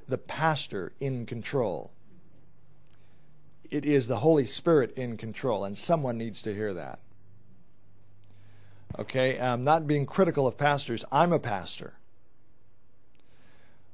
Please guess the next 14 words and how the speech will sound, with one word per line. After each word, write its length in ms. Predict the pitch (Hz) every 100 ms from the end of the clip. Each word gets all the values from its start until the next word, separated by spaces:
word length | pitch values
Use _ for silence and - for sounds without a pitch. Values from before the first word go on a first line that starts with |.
| - - - - - - - - - - -
And 140 | 127 123
I'm 220 | 120 120
not 240 | 151 156
saying 380 | - 143 135 131
don't 220 | 139 131
listen 280 | 127 120 120
to 40 |
your 120 | 104 98
pastor, 560 | 127 156 160 - 98
but 260 | - 120 127
what 220 | 127 123
I 120 | 120
am 280 | 131 165 190
saying 640 | - 131 104 92 82 92